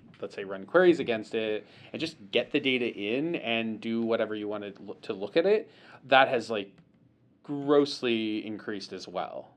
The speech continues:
right? So, so just be the ability to just, so let me, like, here's a really dumb, simple example is lots of people <laughs> at the gym, they just, like, set up their iPhone and they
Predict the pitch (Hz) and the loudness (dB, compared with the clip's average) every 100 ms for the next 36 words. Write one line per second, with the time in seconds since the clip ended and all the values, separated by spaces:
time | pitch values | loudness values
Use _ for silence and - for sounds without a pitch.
0 | _ _ _ 107 110 107 131 117 113 110 | _ _ _ 0 0 2 4 4 4 -2
1 | 120 131 135 143 131 123 117 120 117 117 | -4 -2 -4 -4 -4 -4 0 0 0 -2
2 | 107 107 - - - - - 160 151 165 | -8 -12 -18 -20 -20 -8 2 4 4 2
3 | 131 127 92 - - 131 127 120 104 107 | 0 -2 -4 -8 -4 -2 0 -2 -2 2
4 | 120 117 113 123 135 - - 110 104 98 | 2 2 -2 -4 -8 -12 -10 -6 -4 -2
5 | 143 139 113 107 104 98 107 101 98 - | -2 0 2 2 2 0 0 -2 -4 -10
6 | - 95 - - - - 120 113 - 101 | -8 -8 -8 -12 -8 -6 -4 -4 -4 -2
7 | 110 113 101 107 - 98 - - - 117 | 0 0 -2 -4 -10 -12 -16 -20 -4 2
8 | 113 110 123 98 101 104 120 131 135 113 | 2 2 2 0 0 0 2 2 0 -4
9 | 110 107 104 104 | -2 0 0 -2